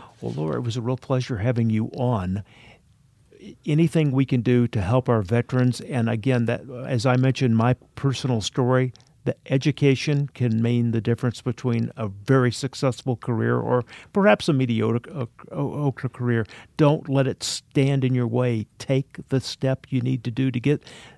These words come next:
that education going. And your C S U Pueblo is there.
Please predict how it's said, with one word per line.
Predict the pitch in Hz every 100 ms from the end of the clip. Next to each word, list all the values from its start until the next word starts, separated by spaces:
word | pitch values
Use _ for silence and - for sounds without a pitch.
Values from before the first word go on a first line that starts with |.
| -
that | 131 -
education | 147 123 139 135 135 - 131 117 -
going. | 131 127 92 87 - - _ _ _
And | 127 120 -
your | 147
C | - - 151
S | -
U | 147
Pueblo | 147 147 147
is | 123
there. | 123 156 156